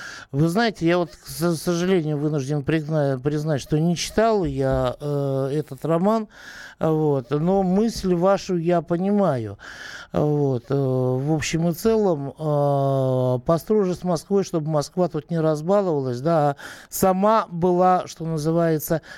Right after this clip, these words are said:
мобилизована на решение каких-то задач. Вот. Ну, вы знаете, э, вот теми, э, политологами, которые прозвучали в первой части, э, в-, м,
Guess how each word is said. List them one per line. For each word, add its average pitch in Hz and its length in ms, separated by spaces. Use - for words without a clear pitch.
мобилизована 185 1080
на 143 140
решение 151 640
каких-то 160 580
задач. 151 680
Вот. 147 460
Ну, 175 380
вы 214 120
знаете, 214 520
э, 175 300
вот 180 200
теми, 208 460
э, 165 880
политологами, 170 800
которые 160 520
прозвучали 151 640
в - 60
первой 156 320
части, 214 320
э, - 680
в-, 156 380
м, 139 60